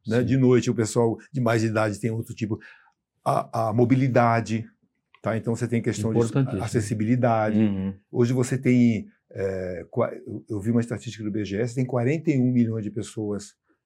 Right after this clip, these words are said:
Speaker 1: no Brasil
Speaker 2: Portadores de necessidades
Speaker 1: portadores de uma
Speaker 2: especiais.
Speaker 1: necessidade especial
Speaker 3: É
Speaker 1: permanente.
Speaker 3: muita
Speaker 1: no Brasil.
Speaker 3: coisa.
Speaker 1: Então você tem que ter essa sensibilidade, porque lá é um condomínio horizontal, né? O que que é um condomínio horizontal?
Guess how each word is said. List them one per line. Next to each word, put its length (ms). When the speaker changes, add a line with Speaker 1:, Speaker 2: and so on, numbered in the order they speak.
Speaker 1:
no 160
Brasil 440
Speaker 2:
Portadores 600
de 60
necessidades 360
Speaker 1:
portadores 520
de 60
uma 100
Speaker 2:
especiais. 160
Speaker 1:
necessidade 320
especial 420
Speaker 3:
É 20
Speaker 1:
permanente. 380
Speaker 3:
muita 240
Speaker 1:
no 60
Brasil. 80
Speaker 3:
coisa. 140
Speaker 1:
Então 220
você 140
tem 140
que 80
ter 200
essa 120
sensibilidade, 600
porque 240
lá 160
é 40
um 60
condomínio 360
horizontal, 580
né? 140
O 80
que 100
que 80
é 60
um 60
condomínio 420
horizontal? 560